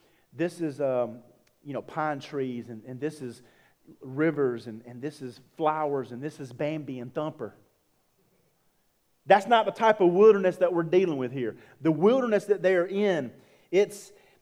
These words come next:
it's, uh, it's dry, it's, it's, um, it's mountainous, it's, it's arid, it's tough, it's, it's a struggle. It's not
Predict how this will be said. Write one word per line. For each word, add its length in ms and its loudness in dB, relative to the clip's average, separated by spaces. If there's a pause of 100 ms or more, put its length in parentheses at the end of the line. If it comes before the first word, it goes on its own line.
(140)
it's, 300 -2
uh, 300 4 (560)
it's 200 -6
dry, 680 4
it's, 400 -6 (360)
it's, 300 -6
um, 380 0
it's 200 -4
mountainous, 840 0
it's, 320 -8
it's 160 -8 (120)
arid, 520 4
it's 340 -6
tough, 480 4
it's, 300 -6
it's 160 -6
a 60 -6
struggle. 600 2 (200)
It's 260 -4
not 580 2